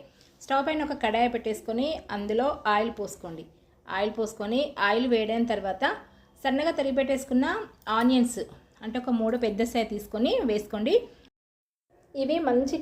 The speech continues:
కలర్ వచ్చే వరకు ఆయిల్లో ఫ్రై చేసుకోండి. అప్పుడే ఈ కర్రీ అనేది మరింత రుచిగా ఉంటుంది. ఒక్కొక్కరు ఒక్కొక్క స్టైల్లో చేస్తారు కదా, ఈ కుమారి ఆంటీ చేసే స్టైల్ కూడా చాలా అంటే చాలా బాగుంటుంది, చాలామందికి నచ్చుతుంది ఈ కర్రీ అనేది. అందుకనే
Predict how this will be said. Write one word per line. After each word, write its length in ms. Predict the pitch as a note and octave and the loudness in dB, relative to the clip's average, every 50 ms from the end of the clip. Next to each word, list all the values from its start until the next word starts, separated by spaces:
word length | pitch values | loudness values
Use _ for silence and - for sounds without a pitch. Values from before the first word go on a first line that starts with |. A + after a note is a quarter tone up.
| - - | 0 2
కలర్ 220 | A3+ A#3 B3 C#4 C4 B3 | 4 6 8 8 6 6
వచ్చే 220 | A#3+ - - A#3+ A#3 | 4 0 0 0 0
వరకు 260 | A3 A3 A3 - D#4 G4 B4+ B4+ - - - - - - - - - _ _ _ - G#3 G3+ | 2 0 2 2 4 4 4 4 0 -6 -16 -20 -20 -20 -20 -20 -20 _ _ _ -4 -2 0
ఆయిల్లో 240 | G#3 G#3+ A3 B3 B3+ B3+ | 2 2 2 0 0 2
ఫ్రై 140 | A#3+ F#3 F#3+ F#3 - | 2 2 2 4 2
చేసుకోండి. 460 | G#3+ G3+ - - - F#3+ F#3+ A3 D4 G#4+ - - - - - _ _ - F#3 - | 2 2 2 -2 -6 2 4 6 6 6 4 2 -2 -18 -20 _ _ -18 -18 -14
అప్పుడే 260 | - - G#3+ B3 C4+ B3+ A#3 | -8 -2 4 6 8 8 6
ఈ 20 | G#3+ - G#3+ | 4 2 -2
కర్రీ 220 | G3 G3 G3+ A3 G#3+ | -2 0 0 -2 -2
అనేది 200 | G#3+ G#3+ A#3+ C4+ B3+ G#3 G3 | -2 -2 -2 -2 -2 -2 -2
మరింత 260 | G3+ G#3 G#3+ G#3+ A#3 A3 G#3 | -2 -2 -2 -2 -2 -2 -2
రుచిగా 300 | F#3 - - G#3 G#3 G3+ G3+ | -2 -4 0 2 4 4 4
ఉంటుంది. 360 | G3+ G3 G3 F#3+ G3 A3+ D#4 A4 B4 - - - - - - - - - _ _ - A#3+ | 2 -2 -2 0 4 6 8 8 8 8 4 -10 -18 -20 -20 -20 -20 -20 _ _ -14 -8
ఒక్కొక్కరు 440 | A#3+ - D#4 D4+ - C#4+ C4+ D4 E4+ E4 - - - - - - - - | -4 -2 -2 0 2 4 4 4 4 2 0 -6 -12 -20 -20 -14 -10 -2
ఒక్కొక్క 240 | G#3+ - B3 B3 C4+ - - | 0 0 2 2 0 -2 0
స్టైల్లో 280 | - A#3+ A3 A3+ A#3+ A#3+ A#3+ | 2 4 4 6 4 4 4
చేస్తారు 340 | A3 G#3+ - - A3+ G3+ G3+ A3 | 2 0 0 0 0 0 2 0
కదా, 160 | G#3 B3 C#4+ E4+ - - - - - - - | 0 0 0 -2 -4 -8 -16 -20 -20 -16 -16
ఈ 40 | A3 A3 A3 | -12 -10 -8
కుమారి 260 | G#3+ G#3 G#3 G#3+ A3+ A3+ | -6 -2 0 2 2 2
ఆంటీ 160 | G#3+ G#3+ A3 A3 A3 | 2 0 -4 -4 -2
చేసే 200 | G#3+ G#3 G3+ A3 G#3 | -2 -2 -2 -4 -6
స్టైల్ 320 | - - G#3+ G#3 G#3 G#3+ G#3+ A3+ | -4 0 2 2 2 2 2 2
కూడా 140 | A3+ C4+ D#4 D4+ - - | 2 2 2 2 0 -4
చాలా 200 | - G#3+ G3 G3+ A3 A#3 | -4 -2 0 0 0 -2
అంటే 120 | B3 B3 - - | -2 -4 -2 -2
చాలా 200 | G#3+ G3+ G#3 A3 G#3+ | 0 2 2 4 4
బాగుంటుంది, 420 | A3 G#3 G3+ G#3 - G3+ G#3 B3+ F4+ F#4+ - - - - | 4 4 2 2 0 0 4 4 4 4 2 -2 -6 -4
చాలామందికి 600 | B3 A3+ G#3+ G#3+ A#3+ B3+ C4 B3+ B3 B3 B3 C4+ A#3+ | -2 -2 2 2 2 4 4 4 2 2 0 0 -2
నచ్చుతుంది 520 | G#3+ G3 - - A#3 A3 A3 A3 A3 C4 D4+ - - - G#3+ | -4 0 0 0 2 2 2 2 2 2 2 0 -2 -4 -6
ఈ 20 | G#3+ - | -6 -4
కర్రీ 220 | G#3+ G3 G3 G#3 G#3+ G#3 | -4 -2 0 2 2 2
అనేది. 260 | G#3 G#3 G#3+ C#4 G#4 - - - - - - - - _ _ _ _ _ _ _ _ _ _ _ _ _ _ - | 2 4 6 8 8 8 6 2 -14 -18 -20 -20 -20 _ _ _ _ _ _ _ _ _ _ _ _ _ _ -4
అందుకనే 300 | A3+ A#3+ C4 C#4+ C#4+ C#4+ | -2 -2 0 0 0 2